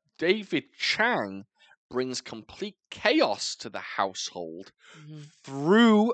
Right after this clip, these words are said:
Speaker 1: uniting the men and women by marrying, marrying Chi-Chi and
Speaker 2: Mm-hmm.
Speaker 1: actually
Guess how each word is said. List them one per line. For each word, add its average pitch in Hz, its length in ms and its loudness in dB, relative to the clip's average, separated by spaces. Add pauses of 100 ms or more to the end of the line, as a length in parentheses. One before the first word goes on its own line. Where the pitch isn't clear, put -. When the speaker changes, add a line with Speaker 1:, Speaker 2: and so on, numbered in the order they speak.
Speaker 1:
uniting 143 1000 -2
the 127 80 -2
men 123 440 -2
and 110 240 -12
women 107 420 -6 (280)
by 110 160 -2
marrying, 156 1040 -2
marrying 156 480 -2
Chi-Chi 139 540 -6 (280)
and 127 140 -2
Speaker 2:
Mm-hmm. - 100 -14
Speaker 1:
actually 185 520 -4